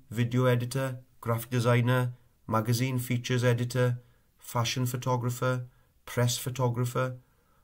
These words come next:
television camera operator, museum or gallery curator,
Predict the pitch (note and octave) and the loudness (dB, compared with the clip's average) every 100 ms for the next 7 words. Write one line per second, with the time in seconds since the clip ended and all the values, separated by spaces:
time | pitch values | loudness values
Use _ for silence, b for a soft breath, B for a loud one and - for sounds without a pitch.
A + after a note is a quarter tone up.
0 | b _ - B2 B2+ B2 A#2 B2 A#2+ A#2+ | b _ 2 4 6 4 4 2 2 2
1 | A#2 A#2+ A2+ A#2 A#2 A#2+ B2+ C3 B2+ b | 4 2 2 0 0 0 0 -4 -8 b
2 | b b b b _ A#2+ C3+ A#2+ B2+ C3 | b b b b _ 4 4 4 2 2
3 | C3+ B2 - - F#2+ A#2 A#2 B2 B2 B2+ | -2 -6 -10 -12 0 2 4 2 2 0
4 | B2+ - B2 A#2+ A2+ B2 C3 | -2 -2 2 2 2 -2 -4